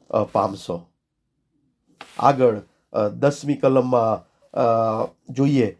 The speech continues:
તો ઈશ્વરના ન્યાયને રોકવાનો માર્ગ એ છે કે સંપૂર્ણપણે ઈશ્વરને માટે જીવવું. મંડપમાં પવિત્ર ખોરાક, અ, જે સામાન્ય ખોરાક હતો, અ,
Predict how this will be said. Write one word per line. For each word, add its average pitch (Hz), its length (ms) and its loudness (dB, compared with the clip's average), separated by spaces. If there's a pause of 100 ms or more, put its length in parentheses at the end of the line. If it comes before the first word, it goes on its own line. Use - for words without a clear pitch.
(120)
તો 123 80 -2
ઈશ્વરના 131 500 0
ન્યાયને 127 340 2
રોકવાનો 127 460 0
માર્ગ 117 280 -4
એ 135 120 -2
છે 113 240 -6 (400)
કે 120 80 -8
સંપૂર્ણપણે 123 1120 0 (260)
ઈશ્વરને 131 460 0
માટે 104 520 -4 (200)
જીવવું. 85 480 -10 (1700)
મંડપમાં 127 880 2
પવિત્ર 131 580 0
ખોરાક, 123 640 2 (840)
અ, 113 200 0 (320)
જે 113 280 -4
સામાન્ય 151 640 2
ખોરાક 131 460 0
હતો, 110 360 -4 (440)
અ, - 120 -2